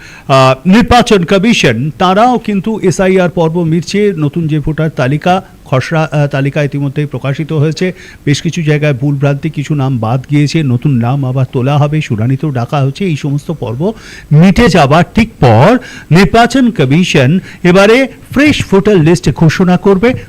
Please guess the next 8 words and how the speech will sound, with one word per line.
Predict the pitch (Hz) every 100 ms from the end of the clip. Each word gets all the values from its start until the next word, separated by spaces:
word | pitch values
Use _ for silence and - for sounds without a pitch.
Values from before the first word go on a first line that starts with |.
| -
ঘোষণা | 214 208 269 277
করবার | 269 185 170 160 185 185
পর | - - 190 240 254 - - -
তারপরে | 175 202 202 247 269 277 262 -
নির্বাচন | 151 165 185 175 170 143
কমিশন | 135 139 185 208 233 240 - - -
একেবারে | 135 139 160 151 160 226
নির্বাচনের | 151 127 123 127 156 156